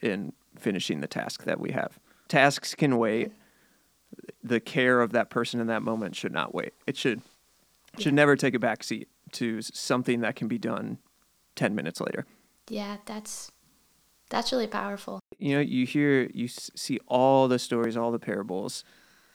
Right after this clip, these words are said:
Speaker 1: of, you know,
Speaker 2: Yeah.
Speaker 1: Jesus leaving to just care, to Jesus picking up a child on his lap.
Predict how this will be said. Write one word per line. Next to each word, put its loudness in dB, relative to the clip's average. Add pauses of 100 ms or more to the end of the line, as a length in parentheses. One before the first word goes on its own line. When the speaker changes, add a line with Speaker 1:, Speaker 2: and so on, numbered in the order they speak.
(140)
Speaker 1:
of, -2 (520)
you -4
know, -2
Speaker 2:
Yeah. -6 (140)
Speaker 1:
Jesus -6
leaving -4 (760)
to -4
just -6
care, -4
to -10
Jesus -2
picking 0
up 0
a -2
child 0
on -4
his -8
lap. -6